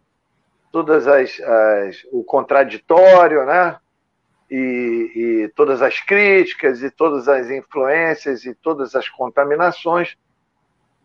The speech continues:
tudo indica que isso é, foi só mais um falso positivo, entendeu?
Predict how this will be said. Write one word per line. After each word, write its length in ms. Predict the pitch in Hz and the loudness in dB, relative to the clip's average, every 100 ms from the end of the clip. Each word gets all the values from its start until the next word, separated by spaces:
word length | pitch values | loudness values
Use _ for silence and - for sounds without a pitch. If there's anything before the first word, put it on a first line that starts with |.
| _ | _
tudo 240 | 202 165 | -4 0
indica 480 | 170 123 160 175 156 | -2 0 -4 -2 -6
que 120 | - | -2
isso 300 | 170 - 156 | -2 2 4
é, 200 | 147 139 | 6 6
foi 280 | - - 156 | 2 0 0
só 280 | - 165 170 | 2 2 2
mais 300 | 151 165 160 | 4 2 0
um 160 | 151 160 | -6 -8
falso 420 | - 143 143 - | 2 4 4 -2
positivo, 560 | 147 131 - - 117 - _ _ _ | -2 -2 -4 -8 -8 -8 _ _ _
entendeu? 440 | - 113 175 139 | -6 2 4 4